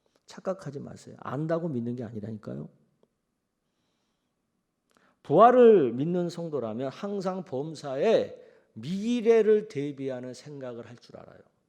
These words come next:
신앙생활뿐만 아니라 가정생활도 그렇고 사회생활도 그렇고 심지어 국가의 지도자를 뽑는 이런 투표에서도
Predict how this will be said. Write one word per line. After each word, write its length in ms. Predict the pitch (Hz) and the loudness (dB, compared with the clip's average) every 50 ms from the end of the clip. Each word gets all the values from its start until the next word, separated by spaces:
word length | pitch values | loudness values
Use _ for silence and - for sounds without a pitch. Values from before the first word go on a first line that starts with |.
| _ _ _ _ _ _ _ _ _ _ _ _ _ _ | _ _ _ _ _ _ _ _ _ _ _ _ _ _
신앙생활뿐만 920 | _ - - 160 156 151 151 139 151 147 143 139 139 - 156 151 156 160 143 | _ -16 -12 -8 -6 -6 -6 -8 -8 -8 -8 -8 -8 -10 -10 -8 -6 -6 -6
아니라 580 | 104 92 98 101 117 156 175 156 113 92 - - - _ _ _ | -8 -8 -6 -2 2 2 2 2 2 -2 -6 -12 -20 _ _ _
가정생활도 800 | - - 101 110 113 110 104 117 110 107 104 104 101 98 98 92 | -16 -14 -12 -10 -10 -10 -10 -12 -12 -12 -14 -14 -14 -14 -14 -14
그렇고 680 | 101 98 95 - _ - 143 156 165 175 196 - - _ _ _ _ _ _ | -14 -14 -16 -16 _ -8 -6 -6 -6 -6 -10 -14 -20 _ _ _ _ _ _
사회생활도 760 | _ - - 151 143 139 131 - 123 101 95 92 80 - - | _ -16 -12 -10 -10 -10 -10 -12 -16 -16 -16 -18 -18 -20 -20
그렇고 360 | _ - - - _ _ _ _ _ _ | _ -20 -20 -20 _ _ _ _ _ _
심지어 680 | - - - 190 196 175 156 170 156 143 139 110 - - - - _ _ _ _ _ | -16 -10 -8 -6 -6 -6 -4 -2 -2 -2 -2 -4 -6 -10 -20 -20 _ _ _ _ _
국가의 440 | - 147 135 - 175 165 170 151 - | -18 -10 -6 -4 -2 -2 -2 -4 -8
지도자를 540 | - - 135 139 139 127 139 123 127 120 - | -12 -14 -14 -12 -8 -8 -6 -6 -8 -8 -12
뽑는 480 | 123 117 120 127 139 170 185 151 120 | -12 -10 -10 -8 -8 -6 -6 -6 -6
이런 280 | 120 120 131 127 123 - | -6 -6 -6 -8 -8 -12
투표에서도 800 | - - 254 - - - 277 294 240 147 - - - - - | -14 -16 -16 -14 -12 -12 -10 -8 -8 -10 -10 -12 -16 -20 -20